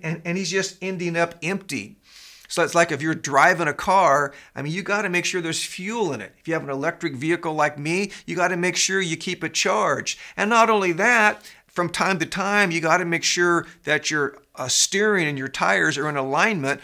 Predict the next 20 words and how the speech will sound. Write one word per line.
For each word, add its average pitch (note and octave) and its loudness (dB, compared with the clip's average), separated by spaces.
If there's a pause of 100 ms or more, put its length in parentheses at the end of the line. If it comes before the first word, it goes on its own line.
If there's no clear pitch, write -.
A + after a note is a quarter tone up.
(200)
or D#3 -2
you F3 0
can F3 -4
start E3 0
to D3 -6
drift D3+ -6
away D3+ -2 (160)
from D3 -8
where D3+ -2
you D#3+ -6
intend D3 -8 (340)
to D#3+ -8
go. D3+ -4 (880)
And D#3+ -6
if D#3 -16
that - -4
happens A3 -4
for F#3 -4
too F3+ -4
long, C#3 -2